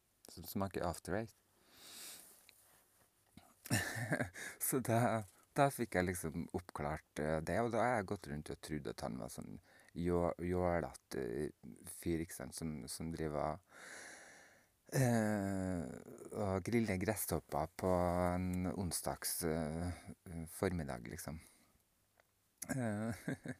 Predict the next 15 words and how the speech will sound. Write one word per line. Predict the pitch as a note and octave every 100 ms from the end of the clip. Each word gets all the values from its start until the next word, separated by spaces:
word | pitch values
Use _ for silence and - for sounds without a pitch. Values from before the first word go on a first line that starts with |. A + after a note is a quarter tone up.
| _ _ _
<laughs> | _ _ - - - - -
og | - - -
da | D3 C#3 - - - - -
kom | - A2+
jeg | G#2 -
også | - -
på | D#3 D#3 G2+ _ _ _ B2
at | - - - - _
Salvador | - - F#2+ E2+ E2 F2+
Dalí, | G#2+ G#2+ C3+ G2+
han | A#2 A#2
var | A2+
livredd | A2 A2+ G2+ E2+ G#2+ - _ _ -
for | F#2+
gresshopper. | F#2+ A2 - - D#2 C#2+